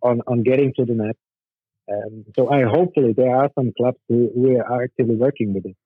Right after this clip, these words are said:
Um, so we will, we will, um, gain this ability to, to play at the net and get to the net and know when to do it and, and what, what is the strength of the player.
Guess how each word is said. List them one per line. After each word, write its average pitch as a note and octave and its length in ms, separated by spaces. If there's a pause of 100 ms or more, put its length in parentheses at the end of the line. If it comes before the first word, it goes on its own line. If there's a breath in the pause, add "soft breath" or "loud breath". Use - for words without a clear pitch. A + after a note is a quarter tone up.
(720)
Um, G2+ 100 (500)
so A2 140
we B2+ 260
will, C3+ 240 (800)
we B2+ 140
will, B2+ 400
um, G#2 420 (260)
gain C3+ 260
this C3+ 200
ability B2+ 560
to, G#2 320 (840)
to A#2 60 (100)
play B2+ 180
at G#2+ 100
the A2 80
net A2+ 340
and F#2+ 300
get C3+ 200
to A2 80
the A2 100
net G#2+ 300
and G#2 260
know A#2+ 300
when B2+ 260
to B2 80
do A#2+ 220
it A#2 180 (540)
and, A2+ 220
and A2+ 160
what, A#2+ 140 (280)
what A#2+ 160
is A#2 160
the A#2+ 80 (100)
strength B2+ 360
of G#2 100
the A2 80
player. G2 260